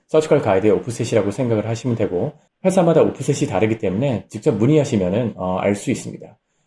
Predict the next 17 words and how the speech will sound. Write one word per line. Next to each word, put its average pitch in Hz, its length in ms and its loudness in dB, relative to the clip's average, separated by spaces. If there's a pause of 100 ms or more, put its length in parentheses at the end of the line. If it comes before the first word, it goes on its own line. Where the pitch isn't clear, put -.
(160)
어, 98 180 2
이거는 113 200 2
십점오 113 420 2
밀리 127 380 2 (200)
밑으로 113 280 0
돼 98 100 0
있는데 95 520 0 (100)
이 123 120 -2
수술에서는 143 540 0
제가 110 480 0 (120)
오스템의 127 400 2
원가이드 123 520 4
키트를 117 340 -2
이용해서 92 460 -2
수술을 131 420 -6
했는데 117 260 0
오스템에서는, 147 920 0